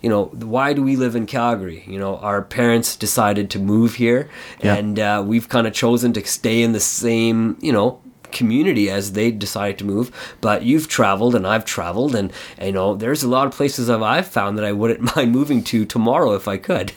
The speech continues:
Speaker 2: <laughs> Well, absolutely. I, I don't know if it's this whole thing of, well, for one thing, it's probably a little bit tricky to move, right? Sometimes it's more effort and more money and more resources and more time than maybe we're willing to give at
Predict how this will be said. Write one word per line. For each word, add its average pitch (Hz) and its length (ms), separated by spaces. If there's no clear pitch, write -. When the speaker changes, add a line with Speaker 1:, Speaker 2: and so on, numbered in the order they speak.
Speaker 2:
<laughs> 156 220
Well, 147 160
absolutely. 117 960
I, 110 180
I 117 120
don't 117 100
know 117 180
if - 120
it's - 200
this 95 160
whole 101 220
thing 95 280
of, 92 260
well, 113 240
for 151 160
one 156 200
thing, 98 180
it's 90 120
probably 87 560
a 107 60
little 104 240
bit - 380
tricky - 320
to 82 80
move, 87 300
right? 90 220
Sometimes 92 500
it's - 240
more 95 420
effort 92 380
and 85 80
more 95 160
money 90 320
and 87 80
more 90 220
resources 92 560
and 87 80
more 90 160
time 95 400
than 82 180
maybe 85 220
we're 85 180
willing 87 280
to 87 100
give 82 240
at 87 120